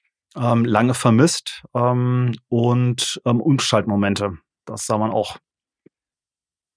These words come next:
Also so ein bisschen alter Eintracht-Stil wieder zurück, so was wir in der dritten Liga gesehen haben. Ähm, hat ganz gut funktioniert. Wie gesagt, ähm, ein bisschen Abschlusspech, Abschlussschwäche. Ähm,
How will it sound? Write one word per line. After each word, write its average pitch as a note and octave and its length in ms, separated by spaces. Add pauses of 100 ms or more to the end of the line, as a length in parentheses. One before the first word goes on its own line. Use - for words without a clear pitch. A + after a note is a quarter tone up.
(100)
Also G#2 180
so G#2+ 100
ein G#2+ 80
bisschen B2 360
alter A#2 380
Eintracht-Stil B2 720
wieder A2+ 180
zurück, A2 340
so C3 220
was A#2+ 180
wir B2 60
in A#2+ 60
der A2+ 80
dritten A2 280
Liga C3 220
gesehen C3 400
haben. B2 420 (140)
Ähm, A#2+ 1200
hat - 220
ganz D3+ 200
gut D#3+ 160
funktioniert. D#3 580
Wie B2 80
gesagt, B2 440
ähm, A#2 500
ein A#2+ 40
bisschen B2+ 260
Abschlusspech, - 1300
Abschlussschwäche. C3 840 (1000)
Ähm, C3 60